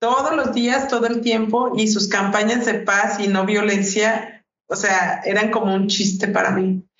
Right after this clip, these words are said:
Y esa parte me impactó muchísimo. Dije, "Qué tristeza que a veces hablamos de temas que no aterrizamos". O sea, les tratamos de enseñar a los niños con teoría y no aplicada, ¿no? Entonces, esa parte me impactó mucho, que dije, "Sí tenemos que ser como más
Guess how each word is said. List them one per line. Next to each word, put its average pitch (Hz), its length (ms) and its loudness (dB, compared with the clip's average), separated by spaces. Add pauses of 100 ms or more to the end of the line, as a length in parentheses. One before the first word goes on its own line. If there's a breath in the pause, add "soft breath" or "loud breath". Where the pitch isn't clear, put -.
(160 loud breath)
Y 196 80 -2
esa 247 240 0
parte 226 420 0
me 208 100 0
impactó 190 440 0
muchísimo. 180 560 2
Dije, - 500 -2 (640 loud breath)
"Qué 233 120 -2
tristeza 262 520 0
que 262 80 2
a 233 40 2
veces 214 280 0
hablamos 214 400 2
de 214 80 2
temas 202 500 2
que 190 120 0
no 190 100 2
aterrizamos". 214 1000 0
O 214 40 -2
sea, 214 140 2
les 214 200 0
tratamos 226 420 0
de 269 60 0
enseñar 220 360 0
a 233 80 2
los 220 200 0
niños 214 800 0 (360)
con 214 260 2
teoría 240 640 0 (340)
y 208 120 0
no 202 100 4
aplicada, 226 580 0
¿no? 214 360 -2
Entonces, 202 640 0
esa 226 240 0
parte 220 260 -2
me 214 100 0
impactó 190 420 -2
mucho, 190 240 2
que 196 100 -2
dije, 180 240 0
"Sí - 200 -4
tenemos 233 360 -2
que - 100 -4
ser 233 200 0
como 214 240 0
más 202 640 -2